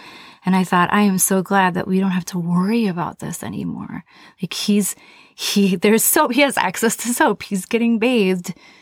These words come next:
two to three times a week. He has clean linens. He has clean clothes. He's being fed three meals a day. My dad only ate frozen food and only when he was hungry, and he wasn't always hungry. So he would go,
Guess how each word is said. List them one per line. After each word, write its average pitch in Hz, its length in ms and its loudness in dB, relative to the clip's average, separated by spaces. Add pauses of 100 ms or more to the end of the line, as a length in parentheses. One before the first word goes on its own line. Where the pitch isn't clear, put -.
(180)
two 226 200 0
to 226 100 2
three 220 220 0
times 196 560 -2 (360)
a 202 80 4
week. 202 320 2
He 190 160 0
has 170 320 0
clean 185 580 -2
linens. 196 480 0
He 185 180 0
has 170 260 -4
clean 175 360 -4
clothes. 220 500 0 (260)
He's 262 260 0
being 185 300 0
fed 175 440 -4
three 208 420 0
meals 208 340 2
a 190 80 0
day. 208 220 2
My 180 180 0
dad 190 360 2
only 214 420 2
ate 190 320 0 (340)
frozen 190 440 0
food 170 420 -6 (480)
and 190 180 0
only 202 240 2
when 202 160 2
he 180 180 2
was 170 160 -2
hungry, 175 600 -4 (200)
and 180 140 2
he 190 80 4
wasn't 208 300 2
always 170 220 0
hungry. 165 380 -4
So - 180 -6
he 233 200 -4
would 208 220 -2
go, 180 420 0